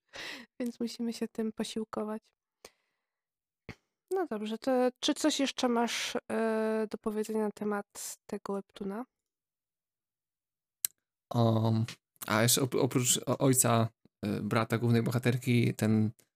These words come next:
Speaker 2: Rafaello też ma bardzo fajne mięśnie.
Speaker 1: <laughs> Zgadzam się.
Speaker 2: Te-, też mam dużo odkrył. Tylko najgorzej, bo ja właśnie czytam na obu telefonach i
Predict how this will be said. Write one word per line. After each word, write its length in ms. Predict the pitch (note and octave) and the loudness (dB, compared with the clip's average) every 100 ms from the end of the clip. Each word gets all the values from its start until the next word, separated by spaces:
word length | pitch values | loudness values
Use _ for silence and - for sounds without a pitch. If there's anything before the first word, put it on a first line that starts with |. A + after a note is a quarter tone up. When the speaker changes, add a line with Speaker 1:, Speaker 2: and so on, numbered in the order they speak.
| _ C3 | _ -2
Speaker 2:
Rafaello 400 | B2 B2 A2+ A#2 | 2 2 4 2
też 180 | - | 2
ma 120 | A2+ G#2+ | 0 0
bardzo 220 | A2+ A#2 | -2 -4
fajne 220 | A2+ A2 | -2 -2
mięśnie. 300 | G#2 - - - - - - - D4+ - - _ _ | -2 -4 -10 -14 -6 -4 0 4 4 4 -8 _ _
Speaker 1:
<laughs> 920 | - _ - - - - - - - - | -20 _ -20 -20 -20 -20 -12 -12 -10 0
Zgadzam 340 | G#3 G3+ G3 | 0 2 0
się. 160 | - A#3 - - - - _ _ _ _ _ _ _ _ _ _ _ _ - _ _ - - _ _ - | 0 -2 -4 -8 -8 -10 _ _ _ _ _ _ _ _ _ _ _ _ -20 _ _ -20 -20 _ _ -6
Speaker 2:
Te-, 140 | - | 0
też 180 | B2 A#2+ | 0 2
mam 120 | A#2 | 0
dużo 160 | A2+ A2+ | 0 -2
odkrył. 340 | - A#2 D3 - _ _ _ - - - - - _ - - _ _ _ _ | 0 -2 -2 -6 _ _ _ -18 -14 -12 -14 -18 _ -20 -20 _ _ _ _
Tylko 160 | C3+ | 4
najgorzej, 320 | B2+ C3+ B2+ A#2 | 6 6 6 6
bo 80 | |
ja 80 | A#2+ | 6
właśnie 240 | A#2+ A#2+ B2 | 4 2 0
czytam 240 | - A#2+ | 4 6
na 120 | A#2 | 6
obu 140 | A#2+ A#2+ | 6 4
telefonach 580 | A#2+ A#2 B2 A2 A2+ A#2 | 4 4 6 4 4 2
i 640 | A2 A2 G#2+ G#2+ A2+ A#2+ | 4 4 4 4 2 -2